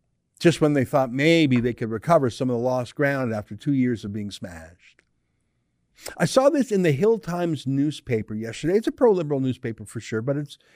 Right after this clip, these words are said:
it's legit. Uh, massive majority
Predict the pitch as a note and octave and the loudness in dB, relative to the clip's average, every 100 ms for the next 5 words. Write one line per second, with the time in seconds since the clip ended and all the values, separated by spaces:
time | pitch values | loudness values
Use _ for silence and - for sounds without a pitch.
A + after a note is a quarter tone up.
0 | _ G3 E3+ G3 D#3+ G#2 G#2 F3+ _ _ | _ -8 -4 -4 -2 -4 -6 -6 _ _
1 | _ _ _ _ _ _ _ _ - - | _ _ _ _ _ _ _ _ -20 -12
2 | - D3 C#3+ C#3 _ - D#3 G#3+ B3+ - | -2 0 0 -4 _ -6 0 2 2 0
3 | C4 A#3 G#3 E3 F3 E3+ A3 A3+ F3+ A#2+ | 4 6 6 0 -4 2 6 6 6 4
4 | F2 D#2+ _ | 0 -12 _